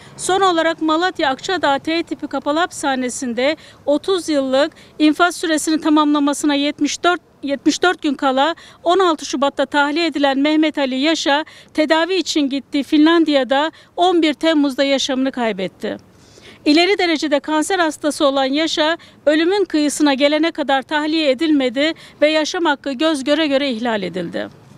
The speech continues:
Bu hafta Bodrum S tipi kapalı hapishanesinde tutulan altmış yedi yaşındaki ağır hasta mahpus Kutbettin Menteş'in durumunu aktarmak istiyoruz.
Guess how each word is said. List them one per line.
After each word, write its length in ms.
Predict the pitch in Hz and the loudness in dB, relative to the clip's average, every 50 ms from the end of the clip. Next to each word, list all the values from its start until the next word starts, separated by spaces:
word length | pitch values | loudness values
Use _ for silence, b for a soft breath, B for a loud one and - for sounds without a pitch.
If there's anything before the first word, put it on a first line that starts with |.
| - - - B B B B B B B B B | -20 -20 -20 B B B B B B B B B
Bu 180 | 320 370 392 453 | 2 4 4 4
hafta 300 | 381 - _ 359 320 302 | 2 0 _ -4 -2 0
Bodrum 380 | 349 370 370 311 320 320 302 | 0 0 0 0 0 0 0
S 240 | - - 339 339 339 | 0 0 0 0 0
tipi 240 | - - 311 - 311 | 0 -2 -4 -4 -4
kapalı 400 | - - 302 - - 311 320 330 | -2 -2 -2 0 0 0 0 0
hapishanesinde 800 | 330 330 - - - 311 277 269 269 269 269 - 311 294 339 330 | -2 -2 -4 -4 -2 -2 0 0 -2 -4 -4 -2 -2 -2 -2 -2
tutulan 520 | - - - - 285 262 254 262 302 320 B B B B B - | -4 -6 -4 -4 0 2 2 2 0 -2 B B B B B -2
altmış 400 | 285 302 - - 349 330 - - | -2 -2 0 0 -2 0 0 0
yedi 180 | 339 320 - 381 | -2 -2 0 0
yaşındaki 600 | 359 330 294 - - 294 285 285 269 - 320 - | 0 0 0 0 -2 -2 -2 -2 -2 -2 -2 0
ağır 220 | 277 302 339 320 | 2 2 2 0
hasta 340 | 311 302 277 - - 359 339 | 0 -2 -4 -4 -2 0 2
mahpus 480 | 311 302 277 254 - 294 311 311 - B B B B B - | 2 2 2 0 -2 -4 -4 -4 -6 B B B B B -2
Kutbettin 520 | 349 349 - - 330 330 320 - 349 320 | -2 -2 0 0 -2 -2 0 2 2 4
Menteş'in 560 | 320 339 349 359 330 349 302 - - 320 302 | 6 6 4 4 2 0 -4 -2 0 0 0
durumunu 280 | 294 285 285 294 285 277 | 0 2 2 4 4 2
aktarmak 520 | 262 - - - 262 254 247 254 247 - | 0 -2 -2 -2 -2 -2 -2 -4 -4 -6
istiyoruz. 600 | - - - - 220 196 185 175 190 - - - | -8 -14 -8 -6 -4 -4 -4 -6 -8 -12 -14 -16